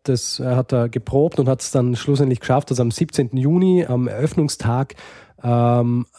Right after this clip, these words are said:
ist er dann das erste Mal über den Donaukanal gegangen. Und er hat auch dann geplant, beziehungsweise es ist, äh, ausgeführt worden, alle, jeden Tag zwei Aufführungen, also eine Nachmittagsaufführung und eine Abendaufführung.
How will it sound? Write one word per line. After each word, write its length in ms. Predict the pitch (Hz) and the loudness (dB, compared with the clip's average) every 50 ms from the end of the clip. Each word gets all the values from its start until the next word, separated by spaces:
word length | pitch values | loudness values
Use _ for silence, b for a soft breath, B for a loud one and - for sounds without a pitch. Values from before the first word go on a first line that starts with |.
| - - | -10 -4
ist 180 | - 135 - 151 | -2 0 0 2
er 80 | 135 | 2
dann 100 | 127 123 | 2 2
das 120 | 123 120 123 | 0 0 0
erste 240 | 127 127 - - 139 | 0 0 0 0 0
Mal 140 | 127 123 | 0 2
über 200 | 135 143 143 143 | 2 2 2 2
den 120 | 131 123 117 | 2 0 0
Donaukanal 640 | 123 117 117 117 113 - - 110 104 98 98 104 | 0 0 0 0 0 0 -2 -2 -2 -4 -6 -8
gegangen. 320 | 104 104 104 104 107 107 110 B B B B B B B B | -10 -12 -12 -12 -14 -16 -16 B B B B B B B B
Und 480 | - - 120 123 127 123 123 120 - | -6 -2 0 2 2 2 0 0 -2
er 320 | 123 127 123 123 123 123 123 | 0 0 2 2 2 2 2
hat 380 | 143 139 _ - - - - - | 0 0 _ -12 -16 -16 -10 -4
auch 260 | - 120 120 117 - | -2 0 0 0 0
dann 420 | - 135 123 120 120 120 117 117 110 | 0 0 2 2 2 0 0 -2 -4
geplant, 640 | 113 - - 113 107 110 131 165 175 - - - - - | -4 -4 -2 0 2 2 2 0 0 -4 -8 -18 -12 -10
beziehungsweise 600 | - - - 160 151 156 139 131 120 113 123 120 | -6 -2 0 0 0 2 2 2 2 2 2 2
es 200 | 117 113 - - | 0 0 -2 -4
ist, 340 | 127 127 120 - - - - | -4 -4 -6 -6 -8 -12 -10
äh, 320 | - 120 117 113 113 110 - | -6 -2 -2 -2 -2 -2 -2
ausgeführt 540 | 120 120 160 160 - - - 175 156 135 | -2 -2 -2 -2 -2 -2 -2 0 0 2
worden, 300 | 143 139 135 143 147 135 | 2 2 2 2 2 0
alle, 420 | 123 123 123 131 131 131 127 127 117 b b b b b b b b | 2 2 2 4 4 4 2 2 -2 b b b b b b b b
jeden 240 | 123 143 165 175 147 | 0 0 2 2 2
Tag 420 | 151 131 131 131 - - - - | 2 2 2 0 -2 -6 -14 -10
zwei 320 | - - 123 113 117 127 | -6 -2 0 2 2 2
Aufführungen, 480 | 120 117 113 - - 123 110 104 104 101 | 0 0 -2 -2 -4 -4 -4 -4 -4 -6
also 160 | 104 104 113 | -6 -4 -2
eine 100 | 113 117 | 0 0
Nachmittagsaufführung 800 | 131 139 - 160 - 147 131 - 135 123 123 - - 135 123 120 | 0 0 0 0 0 0 0 0 0 0 0 -2 -2 -2 -2 -2
und 80 | 113 | -2
eine 100 | 107 104 | -4 -4
Abendaufführung. 640 | 110 117 131 123 117 107 104 - - 113 110 117 | -2 0 0 0 0 -4 -6 -10 -14 -16 -16 -18